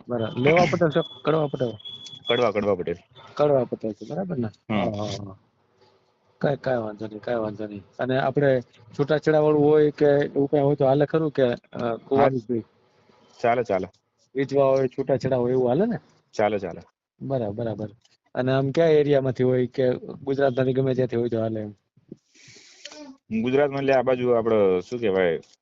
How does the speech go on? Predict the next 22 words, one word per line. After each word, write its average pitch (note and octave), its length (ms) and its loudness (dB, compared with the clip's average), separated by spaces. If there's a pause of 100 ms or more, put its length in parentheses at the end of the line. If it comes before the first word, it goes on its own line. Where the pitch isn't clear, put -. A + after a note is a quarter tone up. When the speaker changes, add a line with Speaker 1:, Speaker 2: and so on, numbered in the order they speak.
(1400)
Speaker 2:
મહેસાણા B2+ 400 0
જિલ્લામાં A#2+ 320 0
હોય A#2 100 2
તો A#2 60 -8
ચાલી A2 200 2
Speaker 1:
ઉત્તર, D3 120 2
Speaker 2:
જાય. - 140 -12
Speaker 1:
ઉત્તર E3 260 0
ગુજરાત C3+ 360 0
હોય B2 100 0
તો A#2 80 -2
હાલે, A2+ 180 0
Speaker 2:
હમ, A2+ 40 -4
Speaker 1:
બરાબર B2 140 4
ને? A2+ 80 2
Speaker 2:
ઉત્તર B2+ 160 2
ગુજરાતમાં A#2 360 -2
ચાલે, G2+ 260 0
હા. E2 200 -8 (280)
Speaker 1:
હા, G#2+ 580 -6
બરાબર, A2+ 420 -8
બરાબર. G2 260 -10